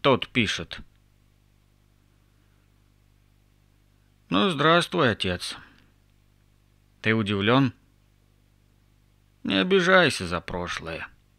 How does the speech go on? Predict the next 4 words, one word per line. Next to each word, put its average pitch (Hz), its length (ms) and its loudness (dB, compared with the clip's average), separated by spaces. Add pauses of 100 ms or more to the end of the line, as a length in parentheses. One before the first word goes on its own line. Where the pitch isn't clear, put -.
(1300)
Как 104 220 -2
сам 143 280 4
говорил 104 320 0
когда-то, 87 600 -4